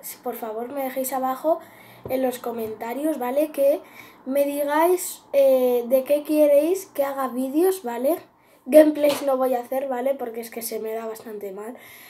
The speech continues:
grabar y, y eso, pero bueno, a lo mejor algún día, ¿vale? Y entonces, pues, eh, pues eso, que me dejéis por los comentarios vídeos de qué queréis que hacer.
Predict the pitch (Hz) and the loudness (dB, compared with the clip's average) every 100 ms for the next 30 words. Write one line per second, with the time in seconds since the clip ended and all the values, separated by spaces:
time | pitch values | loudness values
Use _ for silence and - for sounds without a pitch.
0 | - - 240 233 233 233 226 220 208 202 | -20 -6 -4 -4 -4 -4 -4 -4 -6 -12
1 | - 330 226 226 294 294 254 233 240 247 | -12 -10 -8 -2 0 2 0 0 -2 -2
2 | 240 226 214 208 - 233 226 220 214 220 | -4 -6 -8 -10 -8 -8 -8 -10 -10 -6
3 | 262 262 349 220 220 247 320 - - _ | -2 -2 -2 -8 -8 -4 -4 -6 -20 _
4 | _ _ - - _ _ _ _ _ - | _ _ -20 -20 _ _ _ _ _ -8
5 | 294 285 269 262 254 247 240 240 262 254 | -6 -4 -4 -4 -2 -2 -4 -4 -6 0
6 | 294 294 269 240 226 - - - - - | 0 0 -4 -4 -4 -6 -10 -16 -20 -20
7 | - - 262 262 240 240 233 226 226 226 | -20 -4 0 2 2 -2 -6 -6 -6 -6
8 | 220 220 214 208 - _ 226 269 285 269 | -8 -10 -12 -14 -16 _ -8 0 2 2
9 | 247 240 233 233 220 220 240 277 262 254 | -4 -6 -6 -8 -8 -10 -8 -4 -6 -4
10 | 262 262 285 269 240 247 269 262 254 262 | -6 -4 -2 -2 -2 -2 -2 0 -4 -4
11 | 254 262 262 269 262 302 | -4 -4 -4 -8 -2 0